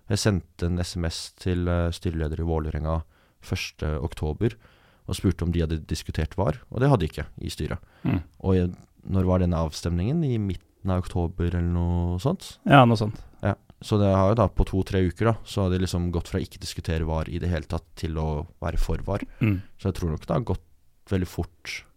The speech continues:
Speaker 1: innad i styrene også.
Speaker 2: Mm. Ja, det, det er det som er litt sånn, eh, eller det er det som virkelig vekker harmen her, da.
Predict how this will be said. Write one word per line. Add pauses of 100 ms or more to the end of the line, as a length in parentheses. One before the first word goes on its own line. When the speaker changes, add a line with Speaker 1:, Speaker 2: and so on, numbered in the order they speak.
(340)
Speaker 1:
innad
i (140)
styrene
også. (320)
Speaker 2:
Mm. (600)
Ja,
det, (680)
det
er
det
som
er
litt
sånn,
eh,
eller
det
er
det
som (100)
virkelig
vekker
harmen
her,
da.